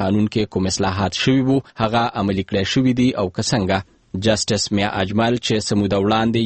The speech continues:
یې اف سی آر قانون کې د اصلاحاتو د حکومتي کمیشن لخوا حکومت ته سفارشات ورکړي وو، وایي دغه سفارشاتو کې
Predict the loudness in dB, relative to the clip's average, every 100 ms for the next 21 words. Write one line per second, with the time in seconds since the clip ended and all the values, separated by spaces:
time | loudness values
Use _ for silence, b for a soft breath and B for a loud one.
0 | 0 0 -2 -6 -2 0 0 -2 -2 0
1 | 0 2 0 2 -2 -2 -2 0 0 0
2 | 0 0 0 0 -2 -2 -2 0 0 0
3 | 0 0 0 0 0 -2 -2 -2 -2 -2
4 | -2 -2 -4 -4 -4 -2 -2 0 0 0
5 | -2 2 2 4 0 -2 b -6 0 2
6 | 2 0 0 -2 -4 -4 -4 -2 -2 0
7 | 0 0 0